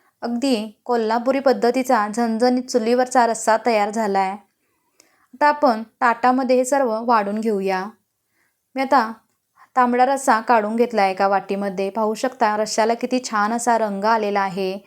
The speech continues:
मटण ही एका प्लेटमध्ये मी काढून घेते. मटण ही अगदी झणझणीत असं तयार झालेलं आहे. चवीला तर अगदी अप्रतिम लागते ही रेसिपी. आता वरून थोडीशी कोथिंबीर घालून घेतली आहे मी.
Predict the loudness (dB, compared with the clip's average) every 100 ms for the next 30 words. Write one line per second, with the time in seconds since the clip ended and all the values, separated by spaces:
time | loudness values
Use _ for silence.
0 | -20 -20 -2 0 2 0 0 -2 0 0
1 | 2 0 0 0 0 -2 -2 0 0 -2
2 | -4 -6 -4 -4 -4 -6 -2 0 0 -2
3 | -2 0 0 0 -4 -2 0 0 -2 -2
4 | 0 2 0 0 -2 0 -2 -4 -6 -8
5 | -12 _ -20 -16 0 2 2 0 2 2
6 | 2 0 -2 0 0 0 2 0 0 -2
7 | -4 -2 -2 -2 -6 -4 -6 -6 _ _
8 | _ _ _ _ 0 2 2 0 0 0
9 | 0 0 -2 -2 -2 -4 -2 -2 0 0
10 | -2 0 -2 -2 -2 -2 -4 -10